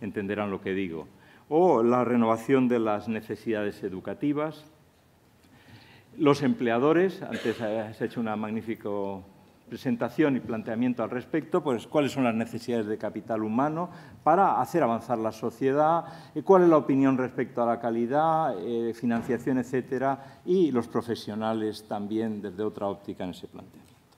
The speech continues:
Bien, eh, solo quiero decirles que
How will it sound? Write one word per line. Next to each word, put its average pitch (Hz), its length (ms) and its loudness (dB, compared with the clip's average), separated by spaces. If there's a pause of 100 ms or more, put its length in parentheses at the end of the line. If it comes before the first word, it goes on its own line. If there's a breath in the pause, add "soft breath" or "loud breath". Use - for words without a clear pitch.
(380 loud breath)
Bien, 131 320 -2
eh, 143 160 2
solo 185 580 2
quiero 170 720 4 (120)
decirles 175 640 2
que 143 240 0